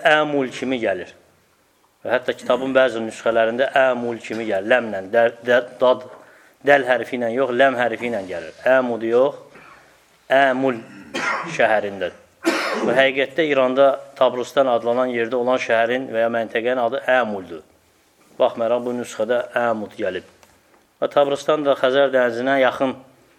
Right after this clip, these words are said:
bir yerdir. Elə bir Xəzər dənizinin cənubundadır və Ceylan da ona yaxın bir məntəqədir.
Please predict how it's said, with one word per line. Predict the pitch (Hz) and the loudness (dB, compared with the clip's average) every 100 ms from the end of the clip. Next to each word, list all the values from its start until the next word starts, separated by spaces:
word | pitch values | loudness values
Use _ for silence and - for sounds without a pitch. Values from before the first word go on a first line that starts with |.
| _ _ _ _ _ _ | _ _ _ _ _ _
bir | 127 | -6
yerdir. | 117 117 95 101 | 0 -2 -2 -6
Elə | 110 | -6
bir | 110 | 0
Xəzər | 113 120 123 | 0 2 2
dənizinin | 120 110 110 123 | 2 0 -2 -2
cənubundadır | 120 117 110 110 110 104 85 | 2 2 2 -4 -2 -2 -2
və | 107 110 | -8 -2
Ceylan | 123 123 139 127 | 0 4 2 4
da | 127 | 2
ona | 127 123 | 4 2
yaxın | 113 120 113 | 0 -2 -4
bir | 107 | -4
məntəqədir. | 101 95 98 92 | -4 -4 -6 -6